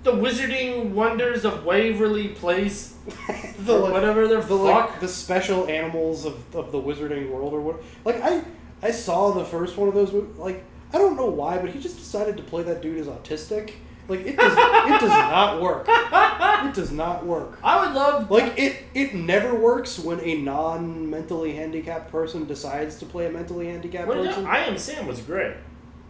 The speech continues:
Speaker 2: Okay, shut up. Again, the only
Speaker 1: It's a problem.
Speaker 2: time,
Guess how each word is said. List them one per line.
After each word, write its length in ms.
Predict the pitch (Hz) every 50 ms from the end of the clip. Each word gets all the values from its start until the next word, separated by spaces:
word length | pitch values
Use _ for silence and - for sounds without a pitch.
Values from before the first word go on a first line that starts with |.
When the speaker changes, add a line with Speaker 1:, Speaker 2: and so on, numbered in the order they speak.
| - - - -
Speaker 2:
Okay, 160 | 143 131 - -
shut 240 | - - - 127 123
up. 120 | - - - - - - - - - 190
Again, 260 | 180 220 214 185 165
the 140 | 175 208 226
only 320 | - 233 277 294 302 302
Speaker 1:
It's 100 | - -
a 20 | 262
problem. 280 | 247 233 208 160 139 135
Speaker 2:
time, 20 | 143